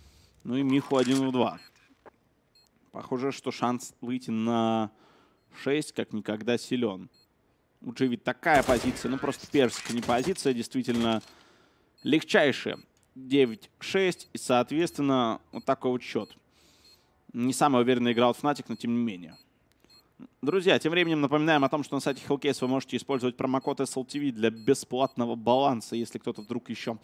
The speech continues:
не в курсе, обязательно заходите, вводите промокод и наслаждайтесь всеми прелестями таких возможностей. Ну и вот она статистика.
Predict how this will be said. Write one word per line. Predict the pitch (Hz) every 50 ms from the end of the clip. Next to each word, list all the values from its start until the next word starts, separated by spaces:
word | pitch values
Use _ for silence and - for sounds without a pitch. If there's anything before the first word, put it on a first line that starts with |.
| - - - - - - -
не | 123
в | -
курсе, | - 180 202 - - - 131
обязательно | 120 117 143 131 - 131 120 107
заходите, | 113 107 - 123 127 131 170 175 - - 127 117 - - - - - - - - -
вводите | 110 113 - 165 185 - -
промокод | - - 131 131 131 123 - 139 123 127 -
и | 127
наслаждайтесь | 131 123 - 127 120 120 110 127 131 127 - 123 113 - - _ _ _ _ _ _ _ _
всеми | - - - 175 160 147 127 110 104 _ _ _ -
прелестями | 139 139 151 151 147 135 120 - - - 110 104 87 - - _ - _ -
таких | 120 120 - - 156 - - -
возможностей. | 123 117 135 143 143 131 120 113 107 - 110 107
Ну | 117 143
и | 175
вот | 170 151 123 - - _ _ _ _ _ _ _
она | - 120 120 127 131 131 - - -
статистика. | - - - 131 - - 143 127 - - - - - -